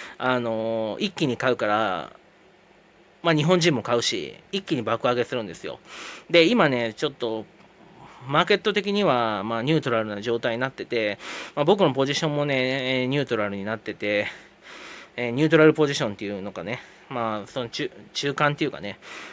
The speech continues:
あの、ポジションをできるだけ少なくしてね、えー、いる状態になります。だから、うん、もうちょっとみんなもね、様子見てもいいと思います。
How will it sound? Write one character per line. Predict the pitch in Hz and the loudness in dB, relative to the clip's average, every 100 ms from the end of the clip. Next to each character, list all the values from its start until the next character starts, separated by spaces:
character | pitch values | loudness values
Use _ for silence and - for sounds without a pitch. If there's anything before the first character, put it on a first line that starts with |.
| - | -8
あ | 120 120 | -2 -2
の、 | 113 110 107 107 | -2 -2 -4 -2
ポ | 156 | 0
ジ | 160 | 2
シ | 156 | 2
ョ | |
ン | |
を | 113 | -2
で | 120 | -2
き | 123 | 0
る | |
だ | 135 | 0
け | 139 | -2
少 | - 143 | -4 -2
な | 147 | -2
く | - | -4
し | - | -8
て | 110 | -6
ね、 | 101 101 104 - | -4 -6 -6 -6
え | 120 113 107 104 98 92 95 92 82 | -4 -2 -2 -4 -4 -6 -6 -6 -8
ー、 | 127 | -6
い | |
る | 131 | -4
状 | 123 120 | -2 -2
態 | 127 | -2
に | 113 | -4
な | 113 | -4
り | |
ま | 107 | -8
す。 | - - - - - | -12 -18 -18 -18 -2
だ | 151 | 2
か | 139 | 4
ら、 | 120 113 - - - - - - - - - | 4 2 -2 -12 -20 -20 -20 -20 -20 -14 -4
う | |
ん、 | 143 143 139 135 | 0 0 0 2
も | 190 | 2
う | 262 | 2
ち | 302 | 0
ょ | |
っ | |
と | - | -2
み | 147 | 0
ん | 175 | 0
な | 202 | 0
も | 160 | 0
ね、 | 113 107 95 | -2 -2 0
様 | 160 214 | 0 0
子 | 233 | 0
見 | 254 | 0
て | 175 | 0
も | 127 | 0
い | 175 | 0
い | |
と | - | 0
思 | 113 | -2
い | 110 | -4
ま | 113 | -6
す。 | - | -8